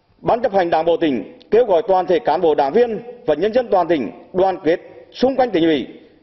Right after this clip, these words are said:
tuyệt đối tỉnh táo, kiên định lập trường tư tưởng, đề cao cảnh giác cách mạng, kiên quyết không nghe theo lời xúi giục,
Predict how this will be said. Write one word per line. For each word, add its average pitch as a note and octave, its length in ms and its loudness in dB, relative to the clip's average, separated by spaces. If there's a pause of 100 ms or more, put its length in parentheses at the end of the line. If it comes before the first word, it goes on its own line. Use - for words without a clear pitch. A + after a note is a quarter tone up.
(120)
tuyệt F#3+ 220 2
đối F3 160 2
tỉnh E3+ 160 -2
táo, F3+ 320 2 (300)
kiên B3 220 2
định E3+ 160 2
lập F3+ 140 2
trường F#3 160 2
tư C4+ 140 2
tưởng, E3+ 460 -2 (180)
đề F3 180 2
cao - 160 2
cảnh D3+ 200 -2
giác D3 100 2
cách B3 200 -2
mạng, D#3 260 0 (480)
kiên C4 180 2
quyết F3+ 220 0
không B3 180 0
nghe A#3+ 140 2
theo A#3+ 180 2
lời F#3 180 2
xúi F3 160 0
giục, F3+ 180 2